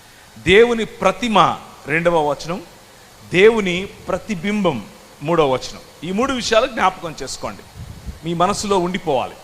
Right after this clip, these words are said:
ప్రతినిధి, ప్రతిబింబం మరియు ప్రతిమ. మానవుడు ఏ విధంగా అయితే ఆలయ నిర్మాణం చేసి అందులో ఒక రాయి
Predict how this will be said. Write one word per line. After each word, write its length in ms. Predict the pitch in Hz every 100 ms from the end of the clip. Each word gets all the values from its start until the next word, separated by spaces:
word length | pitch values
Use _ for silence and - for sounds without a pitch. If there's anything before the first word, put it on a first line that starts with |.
| - - - - - - - -
ప్రతినిధి, 680 | 170 190 262 254 185 143 139 156 - - - - -
ప్రతిబింబం 800 | 185 190 220 170 165 131 123 127 - -
మరియు 540 | 135 165 165 147 131 131 - - -
ప్రతిమ. 380 | 151 139 160 127 - - - - - - - - - - - - - - - - - - - - - 117
మానవుడు 800 | 156 220 285 277 220 165 135 139 -
ఏ 120 | 190
విధంగా 420 | 220 214 226 226 220
అయితే 460 | 208 196 196 190 123
ఆలయ 340 | 156 220 240
నిర్మాణం 500 | 208 180 175 175 165 -
చేసి 300 | 135 - 208 - - - - -
అందులో 480 | 139 165 170 180 240 - - - - -
ఒక 180 | 165 185
రాయి 440 | 175 156 165 190